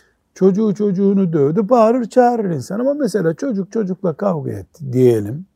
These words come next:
Araba aynasını kırdı diyelim. Bunun karşılığı nedir? "Aynamı getir arkadaş.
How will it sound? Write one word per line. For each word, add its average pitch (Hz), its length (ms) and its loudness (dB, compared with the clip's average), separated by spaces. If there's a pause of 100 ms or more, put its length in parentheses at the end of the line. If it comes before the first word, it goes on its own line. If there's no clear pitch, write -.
(680)
Araba 208 380 0
aynasını 175 600 -2
kırdı 131 420 -6
diyelim. 147 440 -4
Bunun 254 220 0
karşılığı 185 640 0
nedir? 175 380 -2 (840)
"Aynamı 220 400 2
getir 156 280 -2
arkadaş. - 640 -12